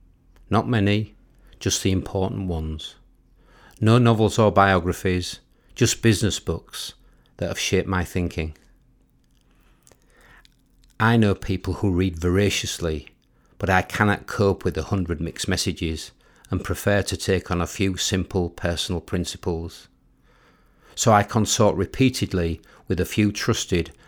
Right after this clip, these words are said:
and respected literary allies. Number one on that list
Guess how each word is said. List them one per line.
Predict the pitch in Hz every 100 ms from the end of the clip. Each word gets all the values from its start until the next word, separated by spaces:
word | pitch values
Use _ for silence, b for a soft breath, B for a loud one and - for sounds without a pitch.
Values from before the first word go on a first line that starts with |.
| b
and | 87 90
respected | 85 - - - - 82 - -
literary | 87 - 87 85 85
allies. | 82 85 82 82 80 - - _ _ _ _ _ _ _ _ b b b b b b b b b -
Number | 120 107 104
one | 107 107
on | 104
that | 95 87
list | 92 90 - -